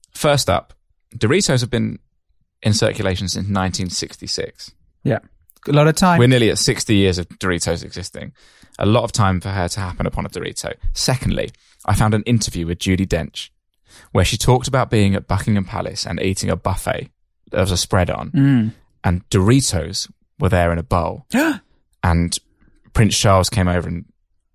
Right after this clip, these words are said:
Speaker 1: was chatting to her while she was stuffing her face with Doritos. So there's evidence,
Speaker 2: She's
Speaker 1: and I would take her word as gospel.
Speaker 2: Oh, yeah.
Speaker 1: There's evidence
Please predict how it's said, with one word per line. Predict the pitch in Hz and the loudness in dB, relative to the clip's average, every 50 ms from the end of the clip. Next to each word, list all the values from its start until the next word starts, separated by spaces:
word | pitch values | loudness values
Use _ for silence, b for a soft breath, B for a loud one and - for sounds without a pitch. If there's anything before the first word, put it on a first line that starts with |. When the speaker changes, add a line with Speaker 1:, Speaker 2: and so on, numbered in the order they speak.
| _ _ | _ _
Speaker 1:
was | - 95 | -4 -2
chatting | - - 95 82 101 | 0 0 0 0 0
to | - 92 | 0 0
her | 87 87 87 | 0 2 2
while | 87 90 87 | 2 0 0
she | - - 92 | 0 -2 -2
was | 90 87 - - _ _ _ | -2 -4 -6 -8 _ _ _
stuffing | - - 98 98 - 92 | -4 -2 -2 0 0 0
her | 90 87 | 0 0
face | - 92 87 87 - | 0 0 -2 -2 -4
with | - - | -8 -8
Doritos. | - 92 95 92 - - - - - - - B B B B B B B | -6 -4 -2 -2 -4 -4 -6 -8 -10 -10 -14 B B B B B B B
So | - - 131 127 - - _ _ _ _ _ | 0 2 2 2 2 -4 _ _ _ _ _
there's | - 123 117 | 2 4 4
evidence, | 147 160 151 135 - 82 95 - - - - - _ - | 4 4 2 0 -2 -2 -8 -8 -8 -8 -10 -10 _ -10
Speaker 2:
She's | - - - 147 113 | -8 -4 -2 0 2
Speaker 1:
and | 117 151 | 4 4
I | 170 | 4
would | 147 123 - | 2 2 2
take | 127 123 95 - _ _ - | 2 0 0 -2 _ _ 0
her | 107 110 104 | 2 4 6
word | 101 101 95 92 | 6 6 4 4
as | 90 - | 2 0
gospel. | - 98 90 - - 90 101 131 - _ _ _ _ _ - - _ - | 0 -2 -2 -2 -2 -4 -4 -4 -6 _ _ _ _ _ -20 -12 _ 2
Speaker 2:
Oh, | 294 359 | 4 4
yeah. | - 156 131 - | 6 4 4 4
Speaker 1:
There's | 117 104 131 | 4 4 4
evidence | 135 131 117 101 92 92 98 - - - | 2 2 2 -2 -2 -4 -6 -8 -12 -14